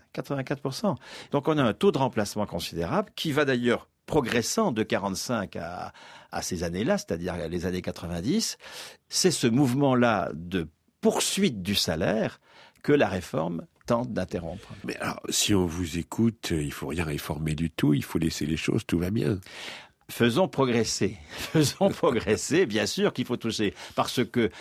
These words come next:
Speaker 1: le, la retraite moyenne des femmes est à onze cents euros en tenant compte de la reversion. Elle est à seize cents euros pour les hommes.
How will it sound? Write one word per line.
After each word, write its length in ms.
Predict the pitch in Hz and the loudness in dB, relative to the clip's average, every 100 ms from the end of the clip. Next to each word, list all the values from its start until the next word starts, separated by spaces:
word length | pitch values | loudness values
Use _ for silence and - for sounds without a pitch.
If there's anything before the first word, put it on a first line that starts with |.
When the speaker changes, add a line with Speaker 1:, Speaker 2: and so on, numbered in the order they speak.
| - | -10
Speaker 1:
le, 140 | - 107 107 | 0 0 2
la 100 | 101 | 2
retraite 640 | 117 110 - 123 - 101 | 2 0 2 2 2 -2
moyenne 640 | 95 92 120 127 123 104 | 0 2 2 4 2 0
des 160 | 98 98 | 0 0
femmes 500 | - 165 190 139 98 65 | 0 -2 -2 -2 -4 -4
est 200 | 95 - | -6 -6
à 320 | 78 78 80 | -10 -10 -6
onze 180 | 120 123 | -2 -2
cents 240 | - 123 127 | 0 0 0
euros 260 | 170 196 | 0 0
en 80 | 123 | 0
tenant 180 | 98 95 | -2 -4
compte 260 | - 98 | -2 -2
de 100 | 87 | 0
la 100 | 87 | -2
reversion. 600 | 85 101 156 - 196 156 104 - - - | 0 0 0 0 0 0 -2 -10 -16 -6
Elle 100 | 98 | 0
est 100 | 98 | 0
à 120 | 85 | 0
seize 200 | - 104 | 0 0
cents 220 | - 98 | 0 0
euros 180 | 92 95 | 0 0
pour 160 | 95 120 | 0 2
les 220 | 175 180 | 2 4
hommes. 200 | 175 117 | 2 2